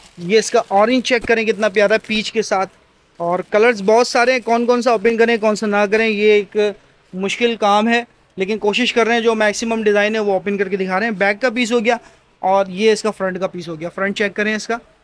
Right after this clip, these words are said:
ये इसका दामन आ गया और पूरी front की shirt आ गई। दुपट्टा चेक कीजिएगा, सारा मज़ा दुपट्टे के अंदर है, Perfect दुपट्टा आपकी screen पे मौजूद, screenshot लेके WhatsApp करें।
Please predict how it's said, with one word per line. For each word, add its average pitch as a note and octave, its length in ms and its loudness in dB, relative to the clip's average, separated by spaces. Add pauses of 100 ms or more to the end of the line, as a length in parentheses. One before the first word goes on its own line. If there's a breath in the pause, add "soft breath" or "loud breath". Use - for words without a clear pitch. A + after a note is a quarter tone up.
(180)
ये F#3 200 2
इसका G3 220 0
दामन F3 340 0
आ A3 100 0
गया A#3 240 2
और G#3 140 -2
पूरी G3 240 -4
front G3+ 340 -4
की G#3 100 -2
shirt G#3 300 2
आ A3 80 0
गई। A3+ 160 -6 (360 soft breath)
दुपट्टा F#3 320 -2
चेक G3 200 -2
कीजिएगा, G3+ 380 -2
सारा A3+ 420 0
मज़ा A3+ 300 2
दुपट्टे G#3 420 0
के A#3+ 80 0
अंदर A3 240 0
है, B3+ 120 0
Perfect B3 500 0
दुपट्टा A3 400 2
आपकी G#3 280 -2
screen G#3+ 220 -4
पे G#3+ 60 -4
मौजूद, G#3 280 -4
screenshot G3+ 500 -4
लेके F#3 200 -8
WhatsApp E3 420 -12
करें। D3+ 140 -14